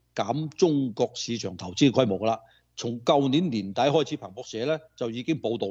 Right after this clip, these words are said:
話高盛集團、瑞銀，呃，已經咧淘汰咗專門係做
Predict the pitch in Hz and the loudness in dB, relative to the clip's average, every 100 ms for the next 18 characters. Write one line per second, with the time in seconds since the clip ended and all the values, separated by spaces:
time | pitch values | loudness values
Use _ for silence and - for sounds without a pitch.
0 | 92 107 - 165 123 110 104 101 - 87 | -4 -6 0 0 2 -2 -4 -6 -8 -14
1 | - _ _ _ 139 127 120 110 107 151 | -14 _ _ _ 0 4 4 4 0 0
2 | 160 - _ _ _ 104 101 110 123 156 | -4 -12 _ _ _ -6 -4 -2 4 6
3 | 165 165 - - _ _ - 107 98 107 | 6 4 2 -12 _ _ -8 -6 -4 2
4 | 123 131 131 156 - - 151 190 208 139 | 2 4 2 0 -4 -8 -2 0 0 0
5 | 98 104 107 - 127 110 | 0 0 -2 2 2 2